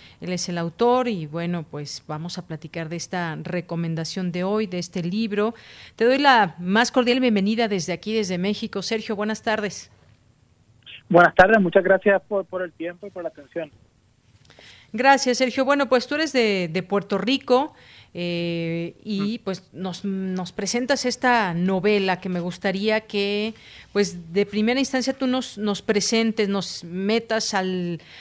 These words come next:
Speaker 1: a la, a la, a la novela que hoy nos entregas en estos tiempos de pandemia y que, pues,
Speaker 2: Mm.
Speaker 1: vamos a recomendar desde aquí. Cuéntanos un poco cómo nos llevas a esta, a esta novela y a estos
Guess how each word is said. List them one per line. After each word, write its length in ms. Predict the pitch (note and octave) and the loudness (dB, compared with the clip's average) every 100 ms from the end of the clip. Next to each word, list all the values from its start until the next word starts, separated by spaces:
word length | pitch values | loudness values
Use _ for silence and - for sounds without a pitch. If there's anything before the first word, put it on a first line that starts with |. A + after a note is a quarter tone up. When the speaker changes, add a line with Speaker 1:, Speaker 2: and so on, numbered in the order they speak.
| - | -6
Speaker 1:
a 100 | F3+ | 0
la, 180 | F#3+ F#3 - | 0 -2 -4
a 120 | F#3 | -2
la, 520 | F#3 F3+ F3+ F3 F3 | 0 0 0 -2 -2
a 160 | F3 F#3+ | -2 0
la 140 | F#3+ | 4
novela 640 | G3+ G3+ C4+ C4 B3 - - | 6 8 8 8 4 2 -4
que 160 | G3+ | -2
hoy 180 | F#3 G#3 | 2 2
nos 280 | G#3 G3+ - | 2 0 0
entregas 640 | F#3 F3+ A3+ A#3+ A#3 B3 | -2 2 4 6 4 2
en 100 | G#3+ | 0
estos 260 | G3 - A3 | -2 0 0
tiempos 400 | - A3 G#3 G#3 | 2 0 2 0
de 120 | F3+ F#3 | 0 0
pandemia 680 | F#3 F#3 G#3+ A#3+ B3 C4 - - - - | 0 2 2 4 2 0 -2 -14 -20 -10
y 120 | F#3+ | -10
que, 560 | F3+ G#3 F#3 F3+ F3+ F3+ | -4 0 2 2 0 -2
pues, 140 | F#3 F3 | -4 -2
Speaker 2:
Mm. 40 | |
Speaker 1:
vamos 260 | G3+ A3 G#3 | 0 0 -4
a 40 | |
recomendar 500 | F3+ F#3 F3+ F3+ F3+ | -4 -2 -2 0 0
desde 180 | F#3 E3 | 0 -4
aquí. 220 | D#3+ F3 D#3 _ - | -6 -8 -10 _ 0
Cuéntanos 460 | B3+ C#4 C#4 C#4 | 2 2 -2 -2
un 100 | C4 | -2
poco 480 | - A#3 A#3 G3 F3 | 2 2 2 -2 -2
cómo 420 | G#3+ A3 A3+ G3+ - - - - | -4 -2 -2 -2 -6 -18 -20 -4
nos 280 | F#3+ G#3 - | 0 0 2
llevas 640 | A3+ A3 G#3+ G3 F3 - - - - | 4 4 4 2 -2 -8 -14 -20 -10
a 160 | - F#3 | -2 0
esta, 600 | F#3 - G3+ F3+ E3 D3+ _ _ - | 0 0 2 2 0 -6 _ _ -8
a 160 | F3+ | -4
esta 220 | F#3 - | -4 -2
novela 400 | G3 F#3 G3 G3 | -2 0 0 2
y 160 | F#3 F3+ | 0 0
a 60 | F#3 | 0
estos 520 | F#3 G#3+ F#3+ - | -2 -6 -6 -10